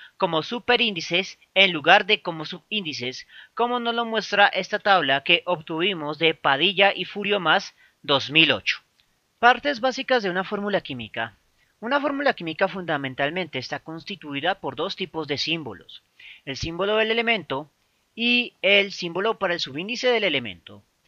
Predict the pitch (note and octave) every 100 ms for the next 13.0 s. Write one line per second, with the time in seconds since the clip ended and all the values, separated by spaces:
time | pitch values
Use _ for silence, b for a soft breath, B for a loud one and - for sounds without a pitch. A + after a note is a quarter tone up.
0 | B B B A3 A#3+ D4+ D4+ B3+ D#3+ D#3
1 | D#3+ D3 D3+ D3 G#3 G#3+ D#3+ C#3+ D#3+ D3
2 | - C#3 E3+ E3 F#3 G3 E3+ C3+ C3+ C3+
3 | B2 A#2 _ _ G3 F#3 F3+ E3 D#3 -
4 | - _ _ _ _ F3+ A#3 C#4 A#3+ D3
5 | D3 - _ E3+ E3 D#3 D3 B2+ - G#3
6 | A#3 F#3+ D#3 D#3 F3 - _ _ D#3+ F3+
7 | G#3+ G#3 D3 C#3 D#3+ _ _ D#3+ D#3 -
8 | D3+ C#3+ D#3+ - A3 D#3 - B B B
9 | F3 F3+ F#3+ G#3 C4 C#4 C4+ G#3+ A#3+ -
10 | E3 D#3+ D#3 E3 D#3 F3 A#3 G#3 D#3 D3
11 | - _ E3 D3+ D3 G#3 A3+ G#3+ A#3+ A#3+
12 | F#3+ G#3+ G#3 - F3+ F#3+ F#3+ E3 - A2+